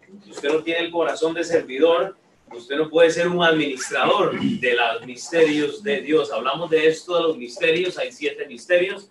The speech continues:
y no vamos a hablar de esto hoy, pero dice, ahora también, el versículo doce, requiere que los administradores, que cada uno sea hallado fiel. Hemos hablado de la fidelidad como ministros. "Yo en poco", dice Pablo, "tengo el ser juzgado por vosotros,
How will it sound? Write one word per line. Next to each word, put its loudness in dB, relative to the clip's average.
y -18
no -6
vamos 0
a -6
hablar -4
de 8
esto 4
hoy, 4
pero -2
dice, 2
ahora 2
también, 2
el -2
versículo -8
doce, 6
requiere -2
que -6
los 4
administradores, 4
que -20
cada -2
uno 0
sea -2
hallado 0
fiel. 4
Hemos -4
hablado -2
de 2
la 0
fidelidad -2
como -4
ministros. -4
"Yo 2
en 2
poco", 6
dice 0
Pablo, 2
"tengo -2
el -4
ser -6
juzgado -4
por -6
vosotros, 0